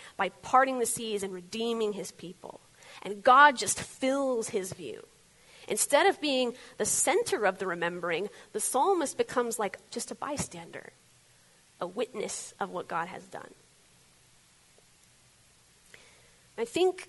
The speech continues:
that we might be comfortable seeing God as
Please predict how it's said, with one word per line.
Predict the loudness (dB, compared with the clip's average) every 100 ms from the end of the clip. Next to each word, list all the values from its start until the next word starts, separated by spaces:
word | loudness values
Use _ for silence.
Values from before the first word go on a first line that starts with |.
| -16
that | 0 2 2
we | -4 -2 -2 -2 -6 -12 -20 -20 -20 -20 -20 _ _ _ _ _ _ _ -20 -2
might | 2 2 2
be | -8
comfortable | -4 -6 -6 -12 -12 -10 -8 -8 -8 -16 -20 _ -16
seeing | -6 -4 -4 0
God | 4 4 4 0
as | -2 -2 -4 -10